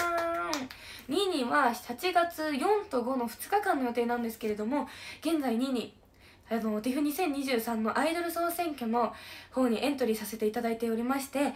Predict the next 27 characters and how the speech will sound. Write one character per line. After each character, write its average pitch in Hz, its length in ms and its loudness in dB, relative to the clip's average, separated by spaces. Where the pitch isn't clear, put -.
も 320 140 6
し 349 140 0
そ 262 160 0
こ 269 120 2
で 269 280 0
三 320 280 4
位 - 40 4
以 - 20 2
内 269 140 2
に 220 100 0
入 262 140 0
っ 262 60 -6
た 220 80 0
ら、 202 160 2
多 302 120 2
分、 226 400 0
去 330 100 -2
年 302 200 2
と 240 100 -4
全 226 160 0
く 269 320 -2
同 285 80 0
じ 277 80 -4
だ 294 80 2
っ 294 80 -2
た 233 100 -2
ら、 208 180 -2